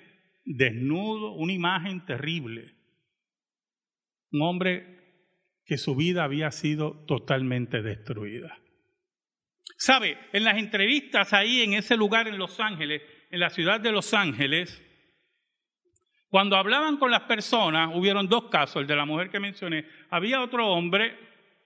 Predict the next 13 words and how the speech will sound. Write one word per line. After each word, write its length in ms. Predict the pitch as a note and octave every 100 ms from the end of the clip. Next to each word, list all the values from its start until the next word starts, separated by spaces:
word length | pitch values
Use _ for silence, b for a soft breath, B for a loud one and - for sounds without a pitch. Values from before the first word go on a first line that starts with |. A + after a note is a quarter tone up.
| _ _ _ _ _ _ _ _ _ _ _ _ _ _
que 80 | -
él 80 | A3
mostraba 460 | B3+ - A#3+ A#3+ G#3+
donde 260 | F#3 F3+
él 100 | G#3+
vivía, 480 | G#3+ G#3 A3+ C#3+ G2
y 100 | B2+
era 140 | E3
una 200 | G3+ G3+
caseta, 440 | F#3+ - G#3 G#3 C3+
¿verdad?, 220 | D3 F3
de 100 | C#3+
campaña, 800 | C#3+ B2+ F#3 E3 A#2 D3 F#3 -